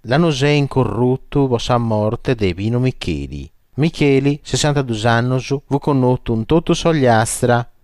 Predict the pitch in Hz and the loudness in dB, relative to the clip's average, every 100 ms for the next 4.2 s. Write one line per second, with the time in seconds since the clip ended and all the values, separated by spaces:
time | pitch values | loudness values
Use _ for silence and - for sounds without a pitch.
0 | - 113 127 165 175 156 156 - 165 - | -8 -2 -2 0 2 2 0 0 -2 0
1 | 160 151 147 147 123 117 131 - 135 123 | 0 2 0 0 2 4 2 2 0 0
2 | 131 139 131 131 110 104 110 113 - 104 | 0 0 2 4 4 2 -4 -6 -10 -2
3 | 113 - 80 76 78 92 104 113 120 131 | -2 -2 -6 -6 -8 -8 -2 0 0 -2
4 | 139 131 | -4 -6